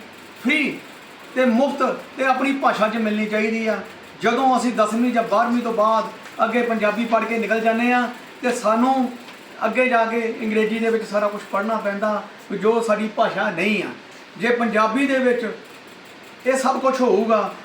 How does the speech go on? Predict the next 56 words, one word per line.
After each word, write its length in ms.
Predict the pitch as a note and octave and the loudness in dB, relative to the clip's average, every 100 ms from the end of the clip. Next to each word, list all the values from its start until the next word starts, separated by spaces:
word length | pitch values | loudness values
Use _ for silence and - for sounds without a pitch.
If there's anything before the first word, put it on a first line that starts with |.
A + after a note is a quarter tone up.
| - | -10
ਜਿਵੇਂ 320 | F#3+ A3+ A#3 | -2 0 0
ਬੀ 280 | G#3+ A3 A3+ | 0 -2 0
ਏ, 120 | A#3 | 2
ਬੀ 240 | A3+ A3+ A#3+ | 2 2 0
ਕਾਮ, 300 | A#3 A3+ G#3+ | 2 2 2
ਬੀ 240 | A3 A#3 | 0 2
ਐਸ 180 | A#3+ A3 | 0 0
ਸੀ, 140 | A3+ | -6
ਬੀ 340 | G3+ F#3+ A#3 A#3 | -4 -2 0 2
ਐਡ, 200 | A3 A3 A3 G#3 - - - | 2 2 0 0 -10 -18 -4
ਐਮ 180 | A3+ B3 | 0 2
ਬੀ 140 | A3+ A#3+ | 2 2
ਬੀ 180 | A#3 | 2
ਐਸ, 260 | A3+ G#3+ G#3 | 2 2 0
ਐਲ 380 | G#3+ - A3 B3 | -2 0 0 2
ਐਲ 180 | A#3+ A3+ | 2 2
ਬੀ, 380 | F#3 A3+ G#3+ - - - - - - - - - - - - - G#3 | 0 -2 -2 -6 -16 -20 -20 -20 -20 -20 -20 -20 -20 -20 -20 -14 -2
ਇਹ 200 | B3+ C4+ | 0 2
ਸਾਰਾ 260 | B3 C#4 | 2 2
ਕੁਛ 200 | C4+ B3 | 2 0
ਪੰਜਾਬੀ 500 | - A#3 G#3 G3+ B3 | -2 0 2 2 2
ਦੇ 100 | B3 | 2
ਵਿੱਚ 220 | A#3 A3+ | 2 2
ਹੋਵੇ, 360 | G3 G#3 G#3 G3+ - - - | 0 0 2 0 -2 -16 -2
ਆਪਣੀ 280 | A3 A3 C4 | 0 2 0
ਭਾਸ਼ਾ 400 | A#3+ A#3 E3+ A3 | 2 0 2 2
ਦੇ 120 | A#3+ | 4
ਵਿੱਚ 220 | A3 A3 | 4 2
ਹੋ, 380 | F#3+ G#3+ G#3+ G#3 D3+ - - - - | 2 2 2 0 -6 -14 -20 -20 0
ਤੇ 300 | A#3+ A#3 G#3 | 4 4 2
ਗਰੀਬਾਂ 440 | D#3+ G#3 A3 A3 | 2 -2 2 2
ਦੇ 120 | G#3+ | 4
ਬੱਚੇ 380 | G3+ F#3+ - A3 | 4 2 4 2
ਵੀ 280 | G#3 G#3 F3+ E3+ - - - | 4 -2 -4 -10 -18 -18 0
ਐਲ 160 | G#3+ A#3 | 2 4
ਐਲ 140 | A3+ | 2
ਬੀ 160 | G3+ G#3 | -2 0
ਕਰ 160 | G#3 | -2
ਸਕਦੇ 400 | F3 G3 G3 G3 | 0 -2 0 -2
ਨੇ, 160 | F#3+ F#3+ | -2 -4
ਬੀ 280 | D#3+ A3 B3 | -2 -2 0
ਕਾਮ 260 | B3 A3+ | 2 0
ਕਰ 160 | G3+ G3 | 0 -2
ਸਕਦੇ 340 | G3+ G3+ F#3+ | 0 -4 -2
ਨੇ, 120 | G3 | -4
ਬੀ 300 | F#3+ F3 A#3 | -4 -2 2
ਐਸ 160 | A#3 A3 | 2 2
ਸੀ 120 | A3 | -4
ਕਰ 180 | G#3+ G3 | -2 -2
ਸਕਦੇ 360 | G3 G3 F#3+ G3+ | -2 -6 -6 -4
ਨੇ, 160 | G3 D#3+ | -4 -2
ਬੀ 240 | G#3+ B3+ | 0 2
ਐਡ 140 | A#3 G#3+ | 2 2
ਕਰ 220 | A3 F#3 | 0 0
ਸਕਦੇ 300 | F#3+ F#3+ G3+ | -4 -4 -4
ਨੇ। 140 | F#3+ | -6